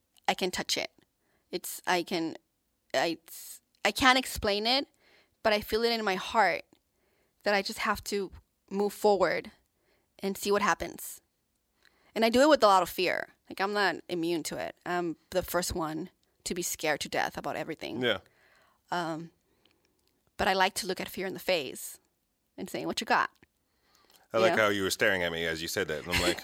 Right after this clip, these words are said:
Speaker 1: <laughs>
Speaker 2: "I'm not, I'm not fear. <laughs> I'm fear personified." Um, here's a quote from you. "I think there's so much strength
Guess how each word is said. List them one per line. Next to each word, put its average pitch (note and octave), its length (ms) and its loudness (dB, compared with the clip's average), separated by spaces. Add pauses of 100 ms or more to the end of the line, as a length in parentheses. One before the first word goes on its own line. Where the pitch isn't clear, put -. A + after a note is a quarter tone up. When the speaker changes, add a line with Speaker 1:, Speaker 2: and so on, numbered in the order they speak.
(100)
Speaker 1:
<laughs> D4 1080 4
Speaker 2:
"I'm D3 160 6
not, E3 140 8
I'm G#3+ 80 4
not C4 180 8
fear. D#3+ 280 2
<laughs> E4 880 2
I'm G3+ 240 6
fear F#3 240 6
personified." D#3+ 720 6 (440)
Um, B2+ 720 10 (220)
here's D#3 160 2
a D3+ 60 2
quote D3+ 220 2
from A#2+ 140 -4
you. E2 120 -2 (760)
"I F3 60 4
think F3+ 200 0
there's D#3 180 0
so D#3 360 0 (180)
much C#3+ 300 4
strength A2 560 0